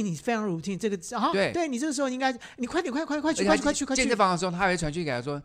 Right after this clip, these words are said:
Speaker 2: ：“你现在工作都很努力，现在，现在健身，你的大腿在酸吧？”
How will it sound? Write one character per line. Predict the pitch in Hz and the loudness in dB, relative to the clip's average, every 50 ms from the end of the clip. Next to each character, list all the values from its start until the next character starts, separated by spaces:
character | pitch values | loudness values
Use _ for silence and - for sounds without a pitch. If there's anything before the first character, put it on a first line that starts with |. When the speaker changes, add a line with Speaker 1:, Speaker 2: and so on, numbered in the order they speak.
| - - | -12 -10
Speaker 2:
：“你 | 143 139 | -8 -2
现 | - - | 0 0
在 | 240 220 | 0 0
工 | - 220 220 | 0 -2 -2
作 | 208 226 214 | 2 2 2
都 | 196 170 | 4 2
很 | 160 160 | 2 0
努 | 165 170 147 | -2 -2 -2
力， | 151 - - | -4 -4 -4
现 | 208 208 | -4 -4
在， | 196 - _ | -4 -6 _
现 | - 233 240 | -4 -4 -2
在 | 233 233 | -2 0
健 | 226 233 226 196 | 0 0 -2 0
身， | 220 220 214 190 | -2 -4 -4 -4
你 | 170 | -2
的 | 165 160 | -2 -2
大 | - - - - 208 185 | -2 -2 0 0 0 2
腿 | 170 147 | 2 0
在 | 135 185 185 | 2 2 0
酸 | 165 190 180 175 175 | 2 4 4 4 4
吧？” | 170 156 131 110 104 | 4 4 4 2 0